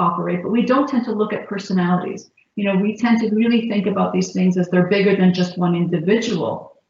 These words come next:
Uh, and that probably was the case for, uh, you know, our, our craft as political science for a very long time. But increasingly, that's no longer what we see.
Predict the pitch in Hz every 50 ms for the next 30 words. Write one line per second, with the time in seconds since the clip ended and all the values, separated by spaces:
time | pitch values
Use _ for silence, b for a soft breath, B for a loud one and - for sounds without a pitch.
0 | _ - 202 202 202 226 233 262 311 339 - - - - - 294 277 - - 320
1 | 262 214 202 190 190 190 - 190 180 - - 196 190 190 - - 180 175 170 170
2 | 170 175 175 - - - _ _ - 202 185 175 - - - 190 202 214 208 -
3 | - - - - - - - - 170 185 - 185 - - - 185 185 - 180 -
4 | - _ _ _ _ _ _ _ _ _ _ _ _ _ 190 185 185 185 180 180
5 | 180 180 - - - _ _ _ _ _ _ _ _ _ b b b - 220 226
6 | 226 220 226 - 277 277 - - 262 233 226 220 214 185 190 208 220 240 - -
7 | 226 220 214 214 196 190 185 190 190 185 190 180 165 170 - - - 151 151 -
8 | - - - - - - - _